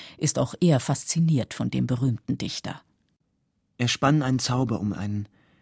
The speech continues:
Speaker 2: Man saß da und lauschte ihm hingerissen. Alles schien Weisheit,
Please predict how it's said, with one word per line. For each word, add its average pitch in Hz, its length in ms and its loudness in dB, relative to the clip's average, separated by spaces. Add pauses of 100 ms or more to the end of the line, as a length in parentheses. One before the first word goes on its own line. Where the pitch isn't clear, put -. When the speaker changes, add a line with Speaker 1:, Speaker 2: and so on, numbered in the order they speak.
(640)
Speaker 2:
Man 87 100 -2
saß 95 260 0
da 104 200 4
und 104 220 0
lauschte 101 360 2
ihm 101 80 -2
hingerissen. 104 580 -4 (1200)
Alles 95 260 0
schien 90 240 0
Weisheit, 98 560 0